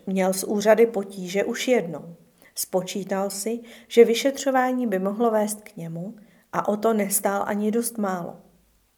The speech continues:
Když před ním vrták lamentoval na lublinského handlíře, krčmář účastně mlaskl a řekl: „To je známá věc,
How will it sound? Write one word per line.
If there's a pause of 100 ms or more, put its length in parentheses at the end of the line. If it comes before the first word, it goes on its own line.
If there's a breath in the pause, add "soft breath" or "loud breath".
(760)
Když
před
ním
vrták
lamentoval
na
lublinského
handlíře, (600 loud breath)
krčmář
účastně
mlaskl
a
řekl: (600 soft breath)
„To
je
známá
věc,